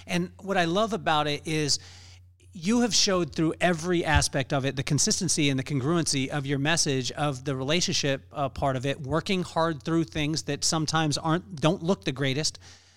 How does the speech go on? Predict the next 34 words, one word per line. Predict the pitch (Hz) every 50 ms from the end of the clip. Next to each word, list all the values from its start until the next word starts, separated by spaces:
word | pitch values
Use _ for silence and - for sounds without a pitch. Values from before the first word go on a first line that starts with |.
| _ _ _ _ _ _ _
but | - 175 180 - - - _ _ _ _ _ _ _ _ _
you | - 143 165 214 220
truly | - - - 214 202 196 196 185 175 165 156 151
are | - 151 151 151 151 143 139
a | 131
master | 135 139 143 147 147 139 - - 156 143
at | 143
your | 139 135 127
craft, | - - - 139 131 131 - -
and | 147 135
it | 135 135
has | 139 131 120
been | 120 139 135
an | 131 123 127 - -
absolute | - - 143 156 160 - - - 165 143 147 143 139 135 - -
honor | 139 131 131 135 131 123 127 123 - - - -
and, | 151 147 139 131 127 135 143
and | 147 139 139 127 120
pleasure. | - - - 156 143 135 117 131 123
I | 123 120 135
am | 131 127 123 120 - 151
so | - - 185 175 156
humbled | - - - 165 156 131 135 135 120 -
to | - 139
be | 131 135 123
able | 120 120 120
to, | - - - - 127 123 127 120 123 127 -
uh, | 160 135 120 120
sit | - - - 160 147 -
with | 147 135 123 -
you | 143 139 135
and | 127 123 123
spend | - - - 165 151 143
time. | - - 147 147 156